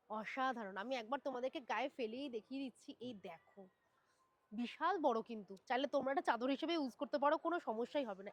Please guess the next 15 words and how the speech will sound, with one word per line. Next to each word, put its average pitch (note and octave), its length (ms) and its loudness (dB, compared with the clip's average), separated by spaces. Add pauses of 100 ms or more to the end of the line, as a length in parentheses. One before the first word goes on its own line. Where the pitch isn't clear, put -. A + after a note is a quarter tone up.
এই B3 180 -2
দেখো, F#3+ 440 -4 (2000)
ফাটাফাটি G#3+ 520 0
যাকে F3+ 260 -6
বলে। E3 260 -12 (420)
আর B3 200 2
একদম A3+ 480 0
রয়্যাল G#3 320 2
ব্লু A3+ 200 -6
এর A#3 140 4
মধ্যে A#3+ 240 -4
রয়েছে। G3+ 360 -10 (300)
এরপর D#4 280 2
কি E4 100 -2
দেখাচ্ছ? A#3 400 0